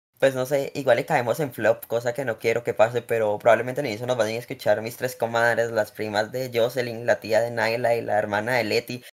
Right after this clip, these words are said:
pero, pero pues así es la vida y pues en algún momento vamos a crecer, supongo, pues sí, vamos a tener nuestra era Witness,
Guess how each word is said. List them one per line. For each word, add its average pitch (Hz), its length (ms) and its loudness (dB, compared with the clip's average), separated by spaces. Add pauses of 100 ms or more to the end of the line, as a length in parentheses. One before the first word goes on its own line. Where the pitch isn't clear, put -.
(400)
pero, 123 680 6 (280)
pero 117 680 2
pues 110 520 -6
así 117 320 -4
es 123 120 -2
la 143 120 4
vida 202 200 0
y 123 60 -2
pues 120 280 -2 (260)
en 143 140 -2
algún 135 220 -2
momento 143 460 -2 (180)
vamos 120 240 -4
a 165 60 -8
crecer, 127 380 -4 (140)
supongo, 135 600 -2 (420)
pues 147 180 2
sí, 123 360 -10
vamos 143 280 0
a 160 80 -2
tener 131 240 -4
nuestra 127 320 2
era 117 120 4
Witness, 117 460 -8